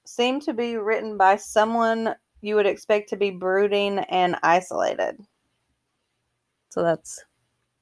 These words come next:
like, two different things, I feel like. Um, they took credit for the shootings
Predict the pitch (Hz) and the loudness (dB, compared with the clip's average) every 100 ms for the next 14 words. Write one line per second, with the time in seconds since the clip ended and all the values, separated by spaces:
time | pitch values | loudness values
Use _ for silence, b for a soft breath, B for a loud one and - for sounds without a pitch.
0 | _ _ _ _ - 180 - 190 180 170 | _ _ _ _ -4 -4 0 2 2 0
1 | - 175 170 175 - - - - - b | -2 -2 -2 -6 -8 -4 -2 -4 -6 b
2 | b b b - 214 202 190 175 _ - | b b b 4 6 6 4 -6 _ -2
3 | 196 196 277 277 269 247 247 226 240 240 | -2 4 4 8 6 6 2 0 -2 -2
4 | 240 233 | -2 -4